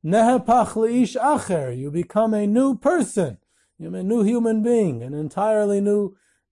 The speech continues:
excuse me, a new being, a new individual. So,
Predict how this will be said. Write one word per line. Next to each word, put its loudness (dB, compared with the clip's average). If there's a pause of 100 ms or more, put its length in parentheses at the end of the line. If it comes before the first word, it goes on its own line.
(1120)
excuse -6
me, -4
a -6
new 2
being, 2
a -2
new 0
individual. 2 (800)
So, -2